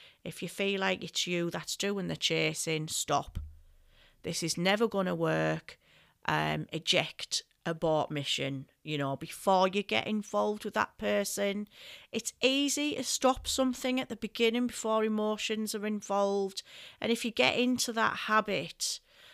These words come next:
of, you know, if it doesn't feel right, if you're not getting that effort, if they're making you feel insecure,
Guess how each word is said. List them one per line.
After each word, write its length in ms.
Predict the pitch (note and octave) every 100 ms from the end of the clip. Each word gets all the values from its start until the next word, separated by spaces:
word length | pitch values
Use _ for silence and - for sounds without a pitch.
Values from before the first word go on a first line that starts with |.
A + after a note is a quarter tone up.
| - _ F#3
of, 380 | F#3+ F#3 - -
you 100 | G3+
know, 320 | F#3+ F3+ F3 -
if 160 | F#3
it 100 | G3
doesn't 300 | - G#3 A#3
feel 360 | - A3 A#3 A3
right, 340 | A3 G#3+ G#3+
if 180 | - -
you're 100 | F#3+
not 260 | G3 G3+ -
getting 280 | A3 G3+ G#3+
that 140 | -
effort, 300 | G3 F#3+ G#3
if 140 | - -
they're 120 | G3
making 480 | G3+ G3+ G#3 A#3 A3
you 60 |
feel 280 | - G#3 G3
insecure, 540 | F#3 - - F#3+ F3+